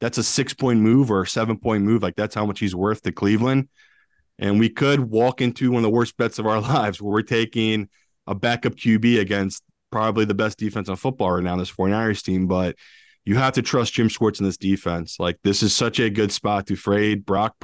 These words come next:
Purdy on the road in bad weather in this forty-niners team against a Browns team that no one believes in. Like, I'm going through the books right now, and different books have it ninety-five percent of the bets, ninety-six percent,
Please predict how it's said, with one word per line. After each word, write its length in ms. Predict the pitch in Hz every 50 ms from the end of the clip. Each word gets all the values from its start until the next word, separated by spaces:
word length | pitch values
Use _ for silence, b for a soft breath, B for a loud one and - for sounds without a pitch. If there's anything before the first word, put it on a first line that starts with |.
| 127 -
Purdy 440 | - 104 101 98 90 95 95 90 87 -
on 200 | - 90 101 117
the 100 | 127 120
road 440 | 120 113 110 110 107 107 101 101 - -
in 180 | 95 98 98 87
bad 280 | 95 104 113 120 123
weather 460 | 120 117 117 117 110 104 101 95 95
in 80 | 92 92
this 140 | 95 90 -
forty-niners 560 | - - 107 110 107 107 107 107 104 95 -
team 320 | - - 92 92 90 87 _ b b b b b b b
against 240 | 95 110 113 95
a 60 | 120 101
Browns 380 | 95 110 117 120 117 113 -
team 100 | - 107
that 80 | 101 92
no 160 | 95 104 110
one 140 | 110 113 113
believes 380 | 107 104 101 98 98 92 80
in. 140 | 87 85 85 _ _ -
Like, 180 | 85 87 -
I'm 140 | 107 120 123
going 220 | 127 131 131 123
through 440 | 123 - 123 131 135 131 123 113 101 b b b b b b b -
the 80 | 107
books 340 | 101 98 139 160 156 - -
right 200 | 120 113 110 104
now, 220 | 104 107 107 117 117
and 160 | 110 101 101
different 300 | 117 - - 117 107 104
books 280 | 135 143 143 139 -
have 220 | - 110 107 107 107
it 140 | 98 - _ _ _ _ _ _ -
ninety-five 720 | - 95 107 120 139 143 135 127 120 - 127 127 123 120
percent 260 | - 117 - - 110 113
of 80 | 113
the 60 | 113 107
bets, 340 | 104 110 107 101 - - -
ninety-six 520 | 113 131 147 147 139 - - - - -
percent, 420 | 127 120 - - - 147 127 -